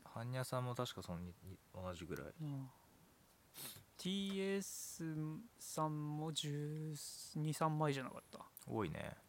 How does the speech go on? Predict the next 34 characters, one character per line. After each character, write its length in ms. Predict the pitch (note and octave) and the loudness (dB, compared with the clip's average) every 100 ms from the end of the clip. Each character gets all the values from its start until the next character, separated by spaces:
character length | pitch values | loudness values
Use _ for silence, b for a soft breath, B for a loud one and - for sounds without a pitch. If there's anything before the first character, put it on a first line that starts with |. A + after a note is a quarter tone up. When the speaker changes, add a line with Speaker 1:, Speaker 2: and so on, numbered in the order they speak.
| - - - - - | -20 -20 -20 -14 -2
Speaker 2:
だ 80 | |
か 80 | E3 | 2
ら 80 | D3+ - | 2 -2
「花 260 | - F3+ A3 | -2 2 2
金 240 | - A#3 | 4 4
ナ 140 | G#3+ G#3+ | 6 4
イ 40 | |
ト 120 | G#3 | 2
フ 60 | G3 | 2
ィ 120 | G#3+ G#3 | 2 4
ー 20 | |
バ 220 | D#3 C#3+ | 8 8
ー 20 | |
で」 400 | C3+ C3 B2+ - - - | 6 2 -2 -6 -8 -2
あ 100 | D3+ | 0
の 1040 | C#3+ C#3 C3+ C3+ C3+ C3+ C3+ C3+ - - - - - - - - - - | 2 0 -2 -4 -6 -6 -6 -8 -10 -12 -16 -20 -20 -20 -20 -20 -10 -6
ー、 60 | |
夫 220 | - - | -4 2
役 240 | E3 D3+ D#3 | 4 6 6
を 100 | D#3 | 6
演 120 | D3+ | 6
じ 120 | C#3+ | 4
た 160 | - D3+ | 4 4
ラ 100 | D3 | 4
ッ 20 | C#3+ - | 0 4
パ 160 | D#3 | 6
ー 20 | D3+ | 6
の 120 | D#3 | 2
人 180 | - D3+ | 0 0
た 100 | C#3+ | 0
ち 140 | C#3 | -2
は 60 | B2+ | -2
全 340 | C#3+ D#3 D#3+ | 2 4 4
員 280 | D#3 D#3 D3+ | 2 2 -2